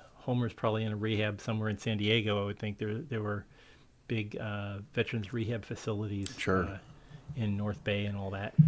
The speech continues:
Speaker 2: And isn't that
Speaker 1: So,
Speaker 2: where, uh, where he was truly rehabbed, where, uh, Harold Russell was
Speaker 1: uh,
Speaker 2: taken care
Speaker 1: I
Speaker 2: of?
Speaker 1: think so. I think he was, he was out west somewhere. It was either in L A or San Diego.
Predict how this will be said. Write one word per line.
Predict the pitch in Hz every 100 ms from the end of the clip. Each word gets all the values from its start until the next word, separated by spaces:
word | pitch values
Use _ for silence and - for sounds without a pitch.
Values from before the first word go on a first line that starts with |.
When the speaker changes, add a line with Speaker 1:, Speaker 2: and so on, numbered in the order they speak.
| - - - - 117
Speaker 2:
And | 113
isn't | 117 123
that | 107
Speaker 1:
So, |
Speaker 2:
where, | 107 107 107 98
uh, | 90 90 87 73 - 127 - -
where | 107
he | 87 107
was | 98 95 95 95 90 - - - - - -
truly | 117 110 135 131
rehabbed, | - 123 127 131 135
where, | 104 101 95 92
uh, | 92 - -
Harold | 104 107 107
Russell | 117 117 120
was | 117 117 123
Speaker 1:
uh, | 127 123 123
Speaker 2:
taken | 127 120
care | - 127
Speaker 1:
I | 143
Speaker 2:
of? | 156
Speaker 1:
think | 139 - - - 165 170
so. | - 190
I | 101
think | - 143
he | -
was, | 127 123 - -
he | 135
was | 131 131
out | 151
west | 135 123
somewhere. | - 151 117
It |
was | 104
either | 120 120 123
in | 117
L | 120 117
A | 117
or | 110
San | 104 117
Diego. | 110 107 110 101 80